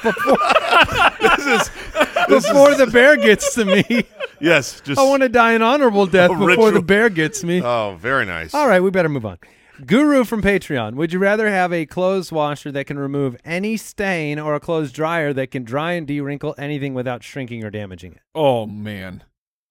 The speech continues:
Speaker 2: Well,
Speaker 3: That one's, that's, that's easy.
Speaker 2: That's so easy, but it's easy for you and it's easy for me.
Speaker 3: Yeah,
Speaker 2: I
Speaker 3: because
Speaker 2: don't think it's gonna be easy for Andy.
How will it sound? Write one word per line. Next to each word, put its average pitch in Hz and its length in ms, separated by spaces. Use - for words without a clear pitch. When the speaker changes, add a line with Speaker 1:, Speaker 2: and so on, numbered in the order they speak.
Speaker 2:
Well, 156 160
Speaker 3:
That 170 120
one's, 160 260
that's, 156 300
that's 139 260
easy. 226 240
Speaker 2:
That's 107 180
so 113 360
easy, 95 180
but 113 240
it's 151 240
easy 190 240
for 165 160
you 107 300
and 104 80
it's 107 120
easy 101 180
for 98 140
me. 95 280
Speaker 3:
Yeah, 139 180
Speaker 2:
I - 40
Speaker 3:
because 123 220
Speaker 2:
don't 143 140
think 120 160
it's 101 100
gonna 113 140
be 107 100
easy 98 220
for 95 200
Andy. 92 120